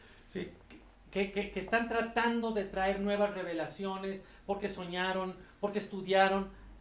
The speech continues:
¿sí? Pero dice ahí, Estén firmes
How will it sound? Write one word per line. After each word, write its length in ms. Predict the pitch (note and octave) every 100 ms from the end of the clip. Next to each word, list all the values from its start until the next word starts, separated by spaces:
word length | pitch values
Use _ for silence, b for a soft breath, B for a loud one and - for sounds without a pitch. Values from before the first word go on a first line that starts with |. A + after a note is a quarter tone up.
| - -
¿sí? 260 | F#3 G#3
Pero 140 | F#3 F3
dice 280 | A3 A3 G3+
ahí, 220 | G#3 -
Estén 420 | D#3+ D#3 G3+ G3 -
firmes 720 | - C#4+ D4 B3+ A3+ A#3+ -